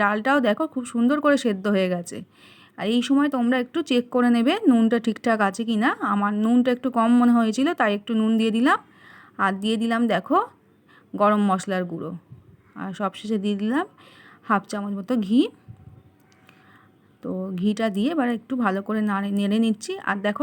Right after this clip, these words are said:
ডালটা কিন্তু আমি একদম গলিয়ে নিইনি, এইরকম ধরনের, মানে ডালটা সেদ্ধও হবে অথচ পু-, কিন্তু পুরো গলে যাবে না, এরকম থাকলে কিন্তু খেতে ভীষণই ভালো হয়। তোমরাও এইভাবে করে দেখো একবার, আশা করি তোমাদেরও ভালো লাগবে।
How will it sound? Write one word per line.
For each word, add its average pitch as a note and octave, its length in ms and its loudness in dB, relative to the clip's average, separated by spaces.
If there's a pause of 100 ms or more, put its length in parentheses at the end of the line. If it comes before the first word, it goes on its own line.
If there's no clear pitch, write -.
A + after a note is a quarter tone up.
(140)
ডালটা A3 320 2
কিন্তু C4+ 260 2
আমি C4+ 180 4 (140)
একদম A3 340 2
গলিয়ে A3 300 4
নিইনি, A#3+ 360 4 (160)
এইরকম A#3 320 0 (100)
ধরনের, B3 380 2 (480)
মানে G#3+ 120 4 (100)
ডালটা G#3+ 240 2
সেদ্ধও A#3+ 420 0
হবে C4 300 4
অথচ A3 180 -4 (140)
পু-, G#3 340 -6
কিন্তু A#3+ 300 -2
পুরো C4+ 260 2
গলে G#3+ 260 6
যাবে F3 240 2
না, E3 120 -6 (180)
এরকম B3 300 -2 (100)
থাকলে A3+ 360 -4
কিন্তু B3+ 280 0
খেতে G#3+ 300 -2
ভীষণই B3 420 2
ভালো F#3+ 240 2
হয়। D3 180 -4 (1000)
তোমরাও G#3+ 320 0
এইভাবে A#3 400 2
করে A#3+ 240 2
দেখো A3 260 2
একবার, C4 360 2 (360)
আশা G3+ 220 -8
করি D#4+ 160 0 (100)
তোমাদেরও A#3 420 2
ভালো G3 160 4
লাগবে। E3 380 0